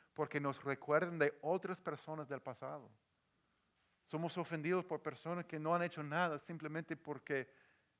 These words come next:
nos recuerdan de otra gente de, de, del pasado.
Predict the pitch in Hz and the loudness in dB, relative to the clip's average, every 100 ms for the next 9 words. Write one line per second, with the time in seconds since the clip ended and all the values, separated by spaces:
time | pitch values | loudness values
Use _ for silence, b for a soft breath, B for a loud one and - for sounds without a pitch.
0 | _ _ _ _ 143 127 151 - 160 185 | _ _ _ _ -8 -2 -4 2 4 4
1 | 160 156 165 151 196 196 147 139 135 135 | 4 2 2 -2 -4 -4 -2 -2 -2 -6
2 | - 139 - 139 - 165 208 120 | -4 -6 -4 -6 -4 -6 -8 -12